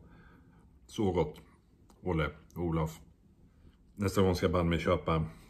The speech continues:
lite fler flaskor och peta undan så att man har. Det är dumt att bara, att jag har en. Den här hade jag velat ha, eh, sparat till, eh, fler tillfällen. Nej, men, eh,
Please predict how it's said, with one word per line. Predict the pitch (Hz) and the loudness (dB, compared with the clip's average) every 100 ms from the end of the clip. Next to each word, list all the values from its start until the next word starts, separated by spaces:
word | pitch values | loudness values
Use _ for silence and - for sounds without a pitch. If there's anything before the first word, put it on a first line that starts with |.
| - | -8
lite | 82 80 | -6 -4
fler | 82 95 82 76 - - - | -4 -2 -2 -2 -12 -20 -14
flaskor | - 85 78 - 76 | -4 -4 -4 -4 -2
och | 76 - | -4 -6
peta | - 80 | -6 -4
undan | 82 78 73 76 | -2 -2 -2 -4
så | 73 | -2
att | 80 - | -4 -2
man | 78 | -2
har. | 90 82 78 - | 2 0 -2 -6
Det | 80 | -6
är | |
dumt | 78 82 | -2 -2
att | 78 | 0
bara, | 80 80 78 - - - - - | 0 0 0 -6 -20 -20 -20 -14
att | 80 | -6
jag | 82 | -2
har | 85 | 0
en. | 82 110 73 - - - | 0 0 -4 -8 -16 -16
Den | - | -10
här | 80 85 | -6 -4
hade | 78 85 | -4 -4
jag | 80 | -4
velat | 76 78 | -4 -4
ha, | 87 78 78 - - - - - - - - - | -2 -4 -4 -14 -20 -18 -16 -16 -16 -18 -18 -10
eh, | 80 76 76 71 | -6 -4 -4 -6
sparat | - 85 76 76 - - - | -6 -4 -2 -2 -4 -10 -14
till, | - 73 71 | -8 -4 -4
eh, | 71 73 - - | -4 -6 -10 -12
fler | - 82 | -4 -4
tillfällen. | - 82 73 82 76 69 - - - - - - - - - - | -2 -4 -2 -4 -2 -4 -8 -12 -20 -20 -20 -20 -20 -10 -4 4
Nej, | 110 | 6
men, | 117 113 107 | 6 4 2
eh, | - - 113 110 107 107 | 0 2 6 6 6 6